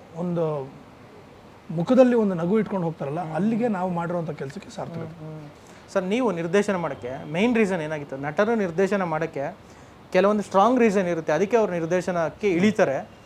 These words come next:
Speaker 2: ನಿಮ್ಮ ಸ್ಟ್ರಾಂಗ್ ರೀಸನ್ ಏನಾಗಿತ್ತು ಸರ್ ನಿರ್ದೇಶನ
Speaker 1: ನನಗೆ
Speaker 2: ಮಾಡಿ?
Speaker 1: ಮಜಾ ಟಾಕೀಸ್ ಶುರು ಮಾಡಿದಾಗ್ಲೂ ನಾನು ಅವ್ರಿಗೆ ಹೇಳಿದಂಥ ಒಂದೇ ಒಂದು ಕಂಡೀಷನ್ ಏನು ಅಂದ್ರೆ,
Speaker 2: ಹ್ಮ್.
Speaker 1: ಈ ಮಜಾ ಟಾಕೀಸ್‌ನ ನಾನ್ ಡೈರೆಕ್ಟ್ ಮಾಡ್ಬೇಕು. ಯಾಕಂದ್ರೆ
Speaker 2: ಓಕೆ.
Speaker 1: ನನಗೆ ಗೊತ್ತು ನಾನು ಏನ್ ಮಾಡ್ತೀನಿ ಅಂತ.
Speaker 2: ಹ್ಮ್, ಹ್ಮ್.
Speaker 1: So ನನಗೆ ಬಿಟ್ಬಿಟ್ರೆ ನಾನು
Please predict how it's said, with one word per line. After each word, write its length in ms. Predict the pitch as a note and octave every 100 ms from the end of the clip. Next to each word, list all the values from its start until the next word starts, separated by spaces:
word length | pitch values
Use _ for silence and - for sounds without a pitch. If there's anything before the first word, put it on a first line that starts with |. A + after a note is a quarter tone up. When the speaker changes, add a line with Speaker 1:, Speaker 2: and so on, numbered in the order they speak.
| - -
Speaker 2:
ನಿಮ್ಮ 220 | F3+ A#3+ C4
ಸ್ಟ್ರಾಂಗ್ 340 | G3 F#3+ G#3
ರೀಸನ್ 220 | F#3+ E3+
ಏನಾಗಿತ್ತು 340 | D#3+ E3+ D3+ C#3+
ಸರ್ 100 | C3+
ನಿರ್ದೇಶನ 420 | C#3+ C#3+ D3 C#3+
Speaker 1:
ನನಗೆ 240 | F3 G#3+
Speaker 2:
ಮಾಡಿ? 0 |
Speaker 1:
ಮಜಾ 280 | A3 D#3 F#3+
ಟಾಕೀಸ್ 300 | A3+ A3 G#3
ಶುರು 180 | - G#3
ಮಾಡಿದಾಗ್ಲೂ 420 | G3+ F#3 G3 G#3
ನಾನು 200 | G3 F#3
ಅವ್ರಿಗೆ 200 | D#3+ C#3
ಹೇಳಿದಂಥ 320 | E3+ F#3+ F#3+
ಒಂದೇ 380 | F#3 C#3 D#3+ F#3
ಒಂದು 360 | A3 G3 E3+ -
ಕಂಡೀಷನ್ 420 | E3+ G3 G#3+ G3
ಏನು 140 | E3+ B2+
ಅಂದ್ರೆ, 200 | B2+ F#3
Speaker 2:
ಹ್ಮ್. 640 | E3 E3 D3 C#3+ - G3+
Speaker 1:
ಈ 60 | A#3
ಮಜಾ 260 | G3+ F3+
ಟಾಕೀಸ್‌ನ 380 | A3 F#3+ F3+ B3+
ನಾನ್ 280 | G#3+ D#3 F3
ಡೈರೆಕ್ಟ್ 260 | D3+ C#3+ C#3+
ಮಾಡ್ಬೇಕು. 340 | A#2+ G#2+ - -
ಯಾಕಂದ್ರೆ 280 | F#3+ F#3
Speaker 2:
ಓಕೆ. 80 | E3+
Speaker 1:
ನನಗೆ 140 | E3 G#3+
ಗೊತ್ತು 200 | A3+ G3
ನಾನು 160 | E3
ಏನ್ 140 | E3 E3+
ಮಾಡ್ತೀನಿ 320 | C#3+ C#3+ C#3
ಅಂತ. 160 | F3+
Speaker 2:
ಹ್ಮ್, 120 | F3 D#3
ಹ್ಮ್. 200 | E3 D#3 C#3+ -
Speaker 1:
So 100 | G3
ನನಗೆ 180 | F3+ A#3+
ಬಿಟ್ಬಿಟ್ರೆ 320 | G#3+ G#3+ G#3
ನಾನು 180 | B3 G3